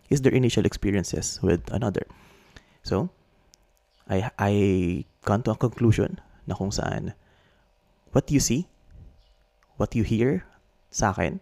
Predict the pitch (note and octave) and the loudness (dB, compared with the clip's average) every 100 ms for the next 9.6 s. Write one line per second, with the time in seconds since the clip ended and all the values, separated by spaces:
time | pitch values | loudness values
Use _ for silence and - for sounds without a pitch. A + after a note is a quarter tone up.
0 | _ _ _ _ _ _ _ - G#2 G#2 | _ _ _ _ _ _ _ -2 0 2
1 | G2 F#2+ G2+ - - _ _ - G#2+ A#2 | 2 0 -2 -8 -20 _ _ 0 4 4
2 | - - A2+ A#2+ B2 A2 A#2 A#2+ A#2 - | 2 2 4 6 4 4 2 2 2 2
3 | A#2 A#2+ A#2+ A2+ A2 G2 G#2 D#3+ - B2+ | 2 2 0 -2 -2 0 0 0 2 0
4 | - _ - - _ - - E3 F3+ F#3+ | -2 _ -20 -20 _ -4 0 4 6 6
5 | - - - C#3+ D3+ D#3 D#3+ D#3 D3 A2+ | 4 -2 0 4 4 6 6 6 4 4
6 | B2 A#2+ A2 A#2+ A2+ F#2+ - A#2+ B2+ C3 | 4 6 6 6 4 4 6 6 8 6
7 | A#2 A2 A#2 A2 G#2+ G2 G2 G2+ A#2+ A#2 | 6 4 2 4 2 2 2 2 0 -2
8 | C#3+ D3 D#3+ D#3+ B2+ A#2 G#2+ - G2 - | 2 4 6 6 4 2 2 0 -2 0
9 | F2 E2 D#2+ - - | -2 -2 -4 -4 -6